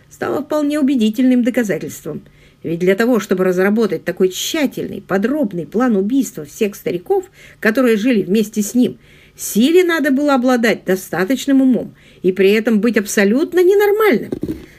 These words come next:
Конечно, когда мы проследили все его шаги и выяснили, что он изучал медицину, потом нашли реторту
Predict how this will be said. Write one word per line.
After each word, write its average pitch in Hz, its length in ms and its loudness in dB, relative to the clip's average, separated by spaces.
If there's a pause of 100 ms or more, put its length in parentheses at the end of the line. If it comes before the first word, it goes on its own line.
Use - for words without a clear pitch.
(120)
Конечно, 208 640 2
когда 214 280 2
мы 214 120 2
проследили 208 540 0
все 202 220 0
его 190 160 2
шаги 190 380 0
и 190 40 4
выяснили, 185 500 0
что 185 200 -2
он 185 120 0
изучал 175 380 -2
медицину, 214 720 0 (480)
потом 285 300 0
нашли 196 340 2
реторту 233 680 2